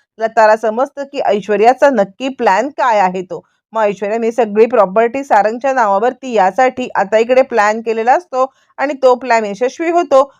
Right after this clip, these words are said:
पण ज्या वेळेला पेपर घेऊन ती बाहेर येते, पेपर घेऊन बाहेर आल्यावरती मग आता इकडे ऋषिकेश सही करायला लागतो. त्याच वेळेला जानकी सांगायला लागते, "ऋषिकेश थांबा." आता जानकीला संशय आलाय का की ऐश्वर्याने पेपर बदललेत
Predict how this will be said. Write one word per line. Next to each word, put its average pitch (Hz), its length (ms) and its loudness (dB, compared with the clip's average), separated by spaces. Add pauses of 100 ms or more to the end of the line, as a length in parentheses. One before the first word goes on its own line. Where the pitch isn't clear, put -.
(160)
पण 277 180 -4
ज्या 208 200 2
वेळेला 226 320 2
पेपर 208 420 0
घेऊन 262 320 0
ती 294 120 -6
बाहेर 240 360 0
येते, 302 300 -8
पेपर 220 360 -2
घेऊन 240 420 0
बाहेर 208 300 2
आल्यावरती 240 560 0 (280)
मग 302 300 2
आता 220 240 0
इकडे 247 300 0
ऋषिकेश 262 560 -4
सही 214 220 2
करायला 196 360 4
लागतो. 247 480 -2 (200)
त्याच 294 300 0
वेळेला 302 320 2
जानकी 226 480 -2
सांगायला 220 380 0
लागते, 269 240 -2
"ऋषिकेश 269 500 -4
थांबा." 180 320 0 (300)
आता 226 200 0
जानकीला 233 540 0
संशय 233 420 -2
आलाय 247 320 4
का 240 180 2
की 294 160 -6
ऐश्वर्याने 214 460 -2
पेपर 220 320 0
बदललेत 240 480 2